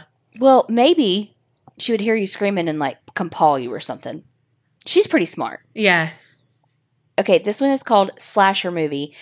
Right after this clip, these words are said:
Speaker 1: Demons Attack a Sorority House. My name is Rochelle. You can use my name. I absolutely love your podcast. I know you hear it all the time, but the two of you are amazing.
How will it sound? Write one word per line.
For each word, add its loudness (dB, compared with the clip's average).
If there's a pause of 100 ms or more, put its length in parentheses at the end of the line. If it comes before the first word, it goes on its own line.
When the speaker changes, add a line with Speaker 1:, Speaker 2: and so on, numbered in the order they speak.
(260)
Speaker 1:
Demons 0
Attack -2
a -6
Sorority -6
House. -10 (680)
My 2
name 6
is 0
Rochelle. 2
You -8
can -4
use -6
my -4
name. -8 (380)
I 4
absolutely 2
love 4
your 0
podcast. 0 (400)
I 2
know 4
you 4
hear 4
it -4
all 4
the 2
time, 0
but 4
the -4
two 0
of 0
you 2
are 2
amazing. -4